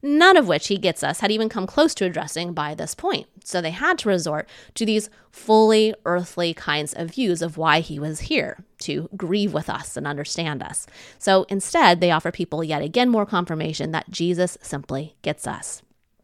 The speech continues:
Plan three is called Questions Jesus Asked. It's a seven-day plan, and this one just seems disconnected from the other plans. Rather than being on some kind of trajectory like digging even deeper, it features a set of questions Jesus asked people with answers showing his character,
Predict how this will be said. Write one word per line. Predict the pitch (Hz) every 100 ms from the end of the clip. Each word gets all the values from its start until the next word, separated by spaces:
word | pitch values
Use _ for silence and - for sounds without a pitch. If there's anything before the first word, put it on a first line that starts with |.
| _ _ _ _
Plan | - 262 269
three | 220 - 147 - -
is | 175 -
called | 156 147 -
Questions | 143 196 - 185 170
Jesus | 160 160 156 -
Asked. | 165 - - - - - - - -
It's | 196 202
a | 196
seven-day | 170 160 160 143
plan, | - 135 131 - -
and | 233
this | 339 -
one | 415
just | 254 -
seems | 226 208
disconnected | 170 175 - 160 151 - -
from | 151
the | 147
other | 147 -
plans. | 143 117 156 -
Rather | 190 220 233
than | 208 202
being | 196 190 185
on | 175
some | 190 180
kind | - 165
of | -
trajectory | 170 165 - 160 156
like | 147 143 - - 208 -
digging | 170 151 165
even | 165 285 381
deeper, | 247 - 135 - - - - - -
it | 247 -
features | 302 311 320 294
a | 247
set | - 185
of | 190
questions | - 165 - 175
Jesus | 175 214 -
asked | 165 151 -
people | 165 165
with | 165
answers | 156 160 165
showing | - 143 139
his | 147
character, | - 131 143 - - -